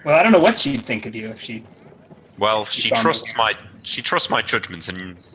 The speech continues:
Speaker 2: at least this far you seem not quite what they said you were. Come, let's, um,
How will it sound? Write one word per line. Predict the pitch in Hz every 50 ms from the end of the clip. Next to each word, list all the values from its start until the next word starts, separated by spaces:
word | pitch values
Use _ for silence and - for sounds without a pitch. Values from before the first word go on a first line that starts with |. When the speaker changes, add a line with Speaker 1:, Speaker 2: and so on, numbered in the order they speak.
| - -
Speaker 2:
at | 92 87 90
least | 110 113 - - - -
this | 110 104 -
far | - - 101 92 87 87
you | 85 85
seem | - - - 101 92 87 85 85 82 80 - - _ _ _ - - - - - - - - - - - - - - - -
not | - 107 101 -
quite | - 110 104 98
what | 85 85 -
they | 92 92
said | - - 98 87 -
you | - 80
were. | 78 76 76 - - - - - - - _ _ - - - - - - _ - - - _ _ - - - _ _ - _ _ _ - - - - - _ _ _ _ _ - - - - - - - - - - - - - - _ _ - -
Come, | 135 135 110 98 -
let's, | 117 120 120 - - -
um, | 131 120 117 113 104 101 95 90